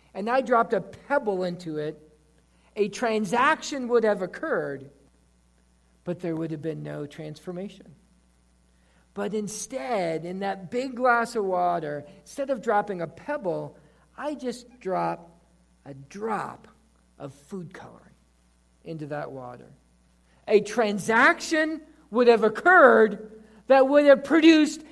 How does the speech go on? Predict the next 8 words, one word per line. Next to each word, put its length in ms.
a 160
total 880
transformation. 1080
The 200
old 720
would 180
be 140
gone, 560